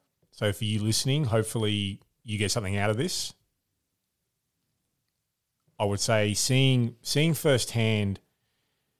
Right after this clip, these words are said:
how this practice has, has helped Courtney,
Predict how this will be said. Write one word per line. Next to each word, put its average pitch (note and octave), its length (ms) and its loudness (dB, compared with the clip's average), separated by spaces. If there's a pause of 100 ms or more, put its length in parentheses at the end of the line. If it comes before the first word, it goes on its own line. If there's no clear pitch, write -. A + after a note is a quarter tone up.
(680)
how C3+ 340 2
this A#2 180 2
practice - 600 2
has, G2 680 0
has G#2+ 300 -2
helped - 280 -4
Courtney, G#2+ 540 -2